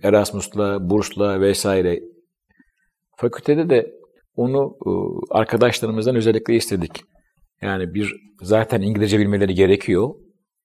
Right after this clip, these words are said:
Bir de bu Almanca, en, Almancayı belki konuşamayabilirler ama en azından, e, literatürü takip edecek bir Almanca dil bilgisine sahip olmalarını arzu ettik. Bu vesileyle ben hep görevlendirmeleri sıcak baktım.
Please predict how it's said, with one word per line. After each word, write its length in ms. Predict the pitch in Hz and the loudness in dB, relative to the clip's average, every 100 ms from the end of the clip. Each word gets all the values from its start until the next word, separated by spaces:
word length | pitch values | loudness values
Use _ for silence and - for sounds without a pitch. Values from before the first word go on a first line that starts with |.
| _ - | _ 0
Bir 100 | 139 | 4
de 120 | 127 | 4
bu 180 | 123 104 | 4 2
Almanca, 420 | 113 131 120 98 | 4 4 4 2
en, 120 | 113 | 2
Almancayı 580 | - 113 139 143 123 120 | 2 2 2 2 2 2
belki 160 | 120 | 0
konuşamayabilirler 840 | - 110 113 110 107 107 104 92 82 | -2 -4 -2 -2 0 2 2 2 0
ama 200 | 123 113 | -2 0
en 60 | 127 | 4
azından, 460 | 117 98 98 113 - - _ _ _ _ _ | 4 2 -2 -2 -6 -20 _ _ _ _ _
e, 60 | 87 | -6
literatürü 920 | 65 87 104 107 117 113 - 120 117 | -4 -2 -2 2 2 2 -2 0 0
takip 320 | - 104 98 | 2 2 2
edecek 320 | 104 98 110 95 | 0 0 -2 -2
bir 180 | 92 | -2
Almanca 460 | 95 104 104 98 92 | 0 0 -2 -2 -2
dil 200 | 98 92 | -2 -2
bilgisine 540 | 90 76 - 85 98 - - | -4 -6 -8 -8 -8 -12 -12
sahip 360 | - 95 92 | -2 -2 0
olmalarını 420 | 92 90 90 87 | -4 -2 -2 -2
arzu 280 | 80 80 76 | -2 -2 -4
ettik. 260 | 76 - - _ _ _ _ - - _ | -8 -10 -14 _ _ _ _ -20 -20 _
Bu 120 | 123 127 | 2 6
vesileyle 520 | 139 151 139 135 135 | 6 8 6 8 6
ben 200 | 131 - - - _ | 2 0 -12 -20 _
hep 240 | 143 139 | 4 4
görevlendirmeleri 1120 | 123 127 123 120 120 117 117 117 120 117 135 190 - _ _ _ _ _ | 6 8 10 8 6 4 4 6 6 6 4 0 -12 _ _ _ _ _
sıcak 420 | - 113 135 - | -8 4 4 6
baktım. 440 | 80 - - 78 | 0 0 -8 -10